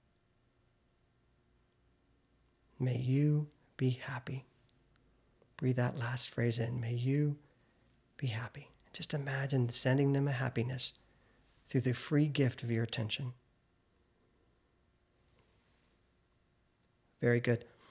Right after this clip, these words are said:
Now, again, one of the reasons I love this exercise is that I can use it in so many ways. Um, I have an annoying neighbor across the street. He's not my favorite person. I'm not his favorite person. I, I do this meditation on him all the time,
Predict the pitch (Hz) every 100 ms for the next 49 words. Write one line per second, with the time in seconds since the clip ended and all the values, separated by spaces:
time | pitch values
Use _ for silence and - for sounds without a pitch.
0 | - - - - 139 135 160 147 175 185
1 | 160 151 135 120 135 160 175 170 147 165
2 | 160 135 131 120 117 - - - - 156
3 | 139 - 139 143 147 156 - - 139 131
4 | 113 113 113 - - - - - 127 123
5 | 123 - - 143 156 160 156 147 139 147
6 | 143 135 143 - 143 - 165 - 131 -
7 | - _ _ _ - 127 131 139 - 143
8 | 131 131 135 135 131 143 156 131 139 135
9 | 131 143 - 135 131 - 135 139 139 -
10 | - - - _ - - - 151 165 -
11 | 139 139 156 151 151 143 135 139 135 156
12 | 143 127 131 131 - - 127 123 127 127
13 | - 120 120 120